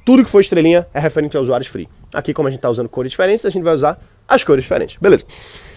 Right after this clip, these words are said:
Então, o que que os anunciantes... Porque, qual é a proposta de valor que tem pros anunciantes? A proposta de valor que tem pros anunciantes é eles terem uma grande base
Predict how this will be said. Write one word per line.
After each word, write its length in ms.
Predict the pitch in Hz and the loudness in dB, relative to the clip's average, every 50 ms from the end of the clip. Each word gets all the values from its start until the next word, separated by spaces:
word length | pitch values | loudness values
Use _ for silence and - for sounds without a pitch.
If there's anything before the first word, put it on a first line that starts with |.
| - - - | -20 -20 -6
Então, 360 | - 220 208 262 262 466 330 - - _ _ _ - - | -4 4 8 8 8 8 6 2 -8 _ _ _ -12 -4
o 80 | - 226 | -4 0
que 140 | - 302 269 | 0 0 0
que 60 | 330 | 4
os 60 | 277 | 4
anunciantes... 720 | 294 269 254 233 - - 202 175 175 170 - - - - - _ _ _ _ _ _ _ _ _ _ _ - - _ _ _ _ _ _ _ | 6 6 6 4 4 6 8 8 8 6 4 -4 -10 -12 -14 _ _ _ _ _ _ _ _ _ _ _ -20 -20 _ _ _ _ _ _ _
Porque, 260 | 196 190 - 240 - | -4 2 4 4 4
qual 140 | - - 233 | 6 4 4
é 40 | 254 | 4
a 20 | |
proposta 240 | 254 254 196 220 208 | 4 2 2 2 0
de 60 | 185 | 2
valor 240 | 180 160 151 165 160 | 2 4 4 2 0
que 60 | - | 0
tem 120 | - 160 156 | -4 -4 -4
pros 180 | - 147 135 | -2 -2 -2
anunciantes? 520 | 135 127 123 - - 120 90 - - - _ _ _ | -2 -2 -2 -6 -6 -8 -10 -10 -12 -18 _ _ _
A 20 | _ | _
proposta 300 | - 208 - - 147 147 | -2 0 4 6 4 6
de 60 | 139 | 6
valor 180 | 139 123 113 107 | 4 2 2 2
que 60 | - | 0
tem 100 | - 107 | -6 -10
pros 140 | 90 110 104 | -8 -6 -6
anunciantes 520 | 104 107 110 - - 151 180 220 - - - _ _ _ _ - _ _ | -4 -4 -4 -4 0 0 0 0 -2 -8 -16 _ _ _ _ -20 _ _
é 260 | 175 175 208 - - | 6 6 6 6 6
eles 200 | 196 196 190 - | 4 4 4 2
terem 340 | - 170 160 147 135 117 - - - - - - _ _ _ | 2 2 4 4 2 0 -2 -8 -16 -20 -20 -20 _ _ _
uma 160 | 151 160 156 | 0 2 2
grande 460 | 139 123 139 180 202 226 247 247 233 | 2 2 4 6 8 8 8 6 4
base 680 | 202 147 135 123 117 120 120 123 123 131 165 220 269 277 | 0 2 4 4 6 6 4 2 2 0 0 -2 -2 -4